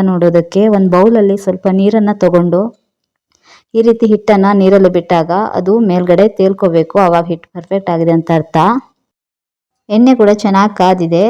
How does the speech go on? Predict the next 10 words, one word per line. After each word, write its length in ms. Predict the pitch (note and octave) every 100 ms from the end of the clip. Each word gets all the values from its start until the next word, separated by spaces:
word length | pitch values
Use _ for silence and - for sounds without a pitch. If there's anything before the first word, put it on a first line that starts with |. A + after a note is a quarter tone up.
| C#4
ಕೈಯನ್ನ 400 | - G3 B3+ A#3 A3+
ಒದ್ದೆ 260 | F3+ F3+ A3
ಮಾಡ್ಬಿಟ್ಟು 480 | G3 F3 E3+ E3+ F#3+
ನಾನಿಲ್ಲಿ 380 | G#3 F#3+ G#3 F#3+
ಬಾಳೆ 280 | F3 G3+ B3
ಎಲೆ 160 | B3 A3+
ಮೇಲೆ 260 | G3+ F#3+
ಯಾವ 160 | A3 G3+
ರೀತಿ 240 | G3 G3
ಹಚ್ಬಿಟ್ಟು 580 | G#3+ F#3+ - G3 F#3+ G3